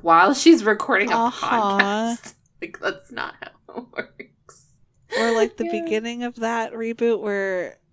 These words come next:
Speaker 2: he dies on his Peloton. I just, I'm not,
Speaker 1: <laughs>
Speaker 2: and the Peloton is for some reason in the bathroom, so he's just laying there next
Speaker 1: See,
Speaker 2: to his
Speaker 1: I,
Speaker 2: shower.
Speaker 1: I still don't,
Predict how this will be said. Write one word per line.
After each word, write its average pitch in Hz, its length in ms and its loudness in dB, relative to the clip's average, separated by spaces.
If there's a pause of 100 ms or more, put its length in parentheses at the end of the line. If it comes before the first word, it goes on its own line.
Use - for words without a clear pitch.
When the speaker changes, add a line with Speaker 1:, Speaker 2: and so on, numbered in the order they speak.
(460)
Speaker 2:
he 208 220 -10
dies 196 360 -4
on 202 160 -6
his 190 140 -4
Peloton. 214 840 -8
I 294 180 2
just, - 280 6
I'm - 180 6
not, 233 300 0 (120)
Speaker 1:
<laughs> - 0 - (180)
Speaker 2:
and 233 140 -2
the 247 60 4
Peloton 269 540 -2
is 262 160 -2
for 247 120 0
some 240 220 -2
reason 240 300 -2
in 233 100 -4
the 226 100 0
bathroom, 240 840 -4 (320)
so - 160 2
he's 254 240 2
just 254 180 2
laying 233 380 2
there 247 160 -2
next 233 280 -4
Speaker 1:
See, 320 160 6
Speaker 2:
to 233 60 6
his 214 140 4
Speaker 1:
I, 392 280 4
Speaker 2:
shower. 262 300 4
Speaker 1:
I 427 280 4
still 381 540 0 (380)
don't, 302 400 -4